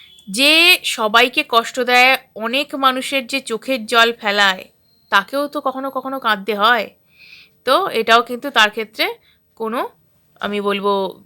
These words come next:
যে তার ক্ষেত্রে কোনো কিছু অন্যথা হয়নি। তিনিও কিন্তু কষ্ট পেয়েছেন এই রিলেশনশিপ থেকে, তিনিও কষ্ট পেয়েছেন। তার এটা কিন্তু তার কাছে আনএক্সপেক্টেড ছিল এই রিলেশনশিপটা। অর্থাৎ আপনাকে ছেড়ে যে রিলেশনশিপে তিনি গিয়েছিলেন, আপনার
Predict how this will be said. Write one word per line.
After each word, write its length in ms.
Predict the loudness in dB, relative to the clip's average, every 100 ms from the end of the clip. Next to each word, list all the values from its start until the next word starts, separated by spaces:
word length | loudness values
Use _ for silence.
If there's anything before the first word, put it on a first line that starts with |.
| -14 -4
যে 120 | 0 0 -2 _ -16 0
তার 120 | 0 0
ক্ষেত্রে 240 | -6 -6 -6
কোনো 120 | -6 -6
কিছু 120 | -8 -6 -2
অন্যথা 360 | 0 -2 -2 -2
হয়নি। 240 | -2 -4 -10 -10
তিনিও 280 | -8 -6 -4
কিন্তু 220 | -6 -6 -8 -4
কষ্ট 260 | -4 -4 -8 0
পেয়েছেন 360 | 4 4 2 -4 -4
এই 60 | -2
রিলেশনশিপ 520 | -4 -4 -6 -8 -12 -14
থেকে, 140 | -14 -14 -12
তিনিও 280 | -6 -2 0 0
কষ্ট 200 | -2 -6 -4
পেয়েছেন। 220 | -4 -2 4
তার 140 | 4 4 -4
এটা 120 | -8 -10
কিন্তু 180 | -10 -10 -10 -20 -20 -20 -20 -20 -20 -20 -10 0
তার 120 | 2 2
কাছে 160 | -2 0 0
আনএক্সপেক্টেড 680 | 0 -4 -4 -2 0 -2 -2
ছিল 120 | -4 -2 0
এই 80 | 0 0
রিলেশনশিপটা। 600 | 0 0 -2 -6 -4 2 2
অর্থাৎ 240 | 4 0 -2 _ _ -20 -20 _ -2 0
আপনাকে 260 | 2 0 0
ছেড়ে 160 | 0 0
যে 60 | 0 0
রিলেশনশিপে 500 | 0 -2 -6 -8 -6
তিনি 120 | -6 -4 0
গিয়েছিলেন, 460 | 0 0 -2 -2 -4
আপনার 200 | -4 0